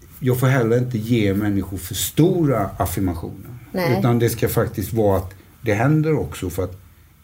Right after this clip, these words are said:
Speaker 1: om jag matar på, till exempel, jag skulle säga till dig, "Åh, du kommer att köpa en röd bil, Anita." Då kommer jag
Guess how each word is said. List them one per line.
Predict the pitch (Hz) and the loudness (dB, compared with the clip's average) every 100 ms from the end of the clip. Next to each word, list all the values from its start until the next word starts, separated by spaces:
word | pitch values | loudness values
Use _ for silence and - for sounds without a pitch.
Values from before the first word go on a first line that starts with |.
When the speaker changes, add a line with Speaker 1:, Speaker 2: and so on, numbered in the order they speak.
| - - | -20 -6
Speaker 1:
om | 110 104 | -2 2
jag | 135 151 | 2 2
matar | 143 135 135 | 2 2 -2
på, | 117 - 160 110 92 - | -6 0 2 2 -2 -6
till | 117 | -2
exempel, | 104 98 107 | 0 2 2
jag | 127 | 2
skulle | 135 | 0
säga | 120 120 110 | 0 2 0
till | 123 127 | 0 -2
dig, | 85 80 - | -2 -4 0
"Åh, | 156 117 104 | 2 2 -2
du | 117 | -2
kommer | 123 117 | -2 0
att | 113 | -2
köpa | - 101 107 | -2 -4 -2
en | 104 | -2
röd | 107 101 | 0 -2
bil, | 98 135 147 | 0 2 2
Anita." | 123 107 - - - - - - - | 2 0 -4 -12 -20 -20 -20 -20 -8
Då | - | -6
kommer | - 190 190 | 0 2 4
jag | 131 | 2